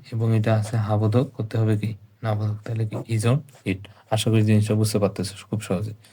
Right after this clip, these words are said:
তারপর বি নাম্বারটা করি। বি নাম্বারটা কি বলতেছে? ওয়ান। আমরা পড়ছিলাম চড়ামি বুদ্ধিতে যে here, here, there, one can eat, এগুলো যদি থাকে, তাহলে ট্যাগ অতিরিক্ত করতে হবে।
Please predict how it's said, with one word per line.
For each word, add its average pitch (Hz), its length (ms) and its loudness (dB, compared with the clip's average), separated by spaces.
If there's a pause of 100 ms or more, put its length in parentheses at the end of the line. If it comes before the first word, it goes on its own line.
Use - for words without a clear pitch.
(480)
তারপর 117 200 0
বি 113 160 4
নাম্বারটা 110 360 4
করি। 107 300 0 (320)
বি 120 100 2
নাম্বারটা 120 280 4
কি 117 120 2
বলতেছে? 117 400 0
ওয়ান। 110 360 2
আমরা 110 480 2 (220)
পড়ছিলাম 117 380 2
চড়ামি 104 340 0
বুদ্ধিতে 98 460 -2 (180)
যে 101 380 0
here, 104 320 4 (460)
here, 104 300 4 (100)
there, 101 280 4 (160)
one 98 80 -2 (100)
can 95 240 -2
eat, 98 220 -4
এগুলো 98 240 -2
যদি 98 240 -4
থাকে, 104 260 -4 (460)
তাহলে 104 220 0
ট্যাগ 101 300 0
অতিরিক্ত 101 360 -2
করতে 107 160 -10
হবে। 104 140 -8